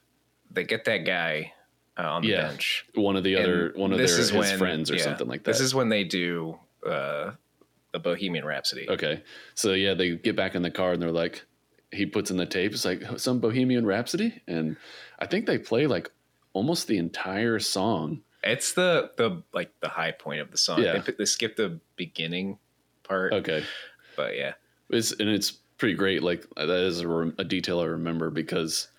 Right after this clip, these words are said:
Speaker 2: they kind of, like, try to, I feel like they tried to stay true to that being, like, they're heavy metal fans. And, like,
Speaker 1: Yes.
Speaker 2: they're,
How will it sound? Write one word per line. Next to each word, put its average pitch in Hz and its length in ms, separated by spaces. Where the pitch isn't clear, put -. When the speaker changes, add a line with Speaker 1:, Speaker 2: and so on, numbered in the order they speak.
Speaker 2:
they 104 80
kind 120 220
of, 92 120
like, 90 220
try 92 220
to, 87 240
I 92 60
feel 101 180
like 87 180
they 98 60
tried 85 280
to 80 60
stay 82 280
true 80 480
to 78 260
that 73 280
being, 78 240
like, 76 320
they're 78 140
heavy 82 260
metal 71 260
fans. 69 560
And, 80 100
like, 120 120
Speaker 1:
Yes. 82 420
Speaker 2:
they're, - 140